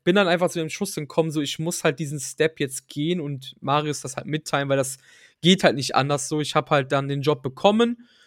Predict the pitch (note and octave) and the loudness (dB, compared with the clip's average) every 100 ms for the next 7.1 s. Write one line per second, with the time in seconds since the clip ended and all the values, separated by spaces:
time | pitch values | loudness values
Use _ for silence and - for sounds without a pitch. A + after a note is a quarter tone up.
0 | _ _ _ _ _ - C#3+ C#3 C#3+ D3+ | _ _ _ _ _ -8 -2 0 2 4
1 | D3 D3 C3+ C3+ B2+ C#3+ C#3+ - C#3+ C#3 | 4 2 0 0 4 4 2 -4 -2 -2
2 | C#3 - - C#3+ D3+ D#3 - - D#3 D3+ | -4 -8 -4 2 2 2 -4 -2 -2 -2
3 | - C#3+ C#3 C#3 C#3+ D#3+ D#3 C#3 C#3+ C3+ | -6 -6 -4 2 2 4 2 0 -2 -4
4 | C#3 C3 C#3+ D3+ D3 C3 C#3 C#3+ E3 E3 | -2 -2 -2 -4 -4 -2 -2 0 -2 2
5 | C3 C3 C3+ - D3 C3 C3+ B2+ D3+ D3 | 0 0 -6 -6 -6 -6 -8 -4 -2 -2
6 | C#3 C#3 - B2+ - D#3+ D#3+ - C3 C3+ | -2 -6 -6 -6 -4 0 0 0 0 -2
7 | B2+ | -2